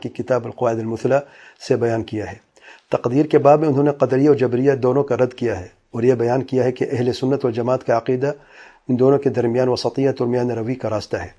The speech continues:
وہ کہتے ہیں کہ قرآن اللہ کا کلام ہے، جو غیر مخلوق ہے، اسی کی طرف آ-، اسی کی طرف سے آیا ہے اور اسی کی طرف لوٹ جائے گا۔ وہ لوگوں کو سنت کی اتباع کرنے اور اسے مضبوطی سے پکڑنے کی ترغیب دلاتے ہیں،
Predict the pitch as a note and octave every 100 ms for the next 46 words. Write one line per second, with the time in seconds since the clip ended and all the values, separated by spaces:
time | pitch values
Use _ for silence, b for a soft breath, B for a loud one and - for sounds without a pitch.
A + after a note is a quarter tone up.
0 | _ B B - C#3 D3 C3+ D3 D3 -
1 | C3 C#3 C3+ C3+ B2+ - B2 C#3+ A#2+ C3
2 | B2+ A2+ C#3 C3 A#2 A#2+ C3+ C3 C3+ -
3 | b b b C#3 - E3+ D3+ D3 C#3 -
4 | B2 B2+ - - - D#3+ - - _ B2
5 | C3 - - A#2+ C3+ C3 - C3+ - B2+
6 | D#3 - C#3 A2 B2 A2+ A2+ G2+ G2 -
7 | _ B B B _ C3 C3 C3 D#3 D#3
8 | C#3+ D3+ D3+ D3+ - C3 C#3+ C#3 C3+ C3+
9 | C#3 - - B2 C#3+ B2 G#2 A#2+ C3+ B2+
10 | - - A#2 B2 C3 C3 - A2+ B2+ A2+
11 | A2 G#2+ - F#2